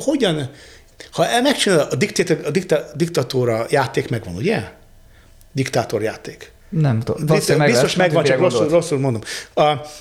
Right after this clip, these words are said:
Speaker 1: csináltok itt egy fülkét, a, bárki, be-, behívtok anonim embereket az utcáról, adtok nekik százezer forintot,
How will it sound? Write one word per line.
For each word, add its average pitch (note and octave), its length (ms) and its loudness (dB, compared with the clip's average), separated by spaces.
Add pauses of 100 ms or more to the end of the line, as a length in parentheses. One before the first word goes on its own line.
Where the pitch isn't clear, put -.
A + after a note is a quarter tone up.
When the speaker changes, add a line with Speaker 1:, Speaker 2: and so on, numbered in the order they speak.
(220)
Speaker 1:
csináltok D#3+ 480 0
itt A#2 100 -8
egy - 100 0
fülkét, F3 600 2
a, B2+ 440 2
bárki, C#3 440 -2
be-, C#3 420 0
behívtok C#3+ 460 0
anonim C3 340 2
embereket D#3 420 0
az A2+ 80 -8
utcáról, C3+ 600 2 (240)
adtok D#3+ 400 -2
nekik C3 240 -2
százezer B2 480 0
forintot, E3+ 680 0